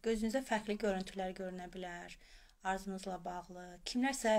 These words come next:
yadınıza gələ bilər. Bu dəqiqə kimlərsə düşünə bilərsiniz. Nələrsə düşünə bilərsiniz.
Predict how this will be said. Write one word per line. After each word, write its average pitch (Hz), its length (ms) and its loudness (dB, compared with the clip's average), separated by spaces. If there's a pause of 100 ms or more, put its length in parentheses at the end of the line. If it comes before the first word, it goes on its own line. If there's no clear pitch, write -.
yadınıza 190 520 6
gələ 185 240 2
bilər. 180 480 -4
Bu - 160 -14
dəqiqə 185 320 -8
kimlərsə 185 560 -4
düşünə 185 380 -6
bilərsiniz. 180 800 -10 (680)
Nələrsə 202 520 6 (140)
düşünə 196 400 -2
bilərsiniz. 185 580 -4